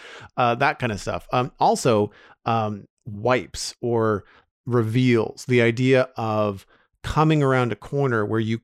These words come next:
cannot see this really cool tower on the castle until you round a corner. And then it's kinda like, bam, you know, smacking you in the face. Um,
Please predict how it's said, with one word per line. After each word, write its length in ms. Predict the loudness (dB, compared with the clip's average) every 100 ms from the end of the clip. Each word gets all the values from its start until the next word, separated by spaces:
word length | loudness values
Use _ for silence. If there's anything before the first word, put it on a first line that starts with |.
| -12
cannot 580 | -12 -2 2 2 2
see 300 | -2 -4 -2
this 220 | -2 -4 -2
really 260 | 0 0
cool 560 | -2 -2 0 2 0 -4 -12
tower 480 | -4 0 0 0
on 120 | 0 -4
the 60 |
castle 560 | -8 -6 -6 -4 -8 -6
until 420 | -8 -8 -6 -2 0
you 100 | 0
round 260 | 0 -2 -4
a 20 |
corner. 420 | -6 -2 0 2
And 160 | 0 0
then 100 | 2
it's 120 | 0
kinda 180 | -2 -4
like, 300 | -4 -6 -6
bam, 400 | -2 -2 -4 -8 -16 -20 _
you 120 | -4 -4
know, 80 |
smacking 440 | -4 -4 -4 -4 -8
you 140 | -8
in 80 | -8
the 80 | -10
face. 400 | -4 -4 -4 -18 _ -20 -20 _
Um, 400 | -4 -4 -6